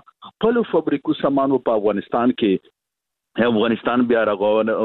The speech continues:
نه، نه، نه لګېدله. نو اوس ټولې پیسې پاکستان ته لاړې. هدف دا ده چې د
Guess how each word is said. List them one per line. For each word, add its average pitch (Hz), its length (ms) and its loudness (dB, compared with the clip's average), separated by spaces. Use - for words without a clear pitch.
نه، 104 180 2
نه، 107 140 2
نه 104 260 2
لګېدله. 85 560 -2
نو 135 180 2
اوس - 180 2
ټولې 226 200 2
پیسې 185 340 0
پاکستان 226 540 0
ته 190 140 2
لاړې. 110 240 0
هدف 127 360 0
دا 156 100 0
ده 180 120 2
چې 123 200 -2
د 113 100 0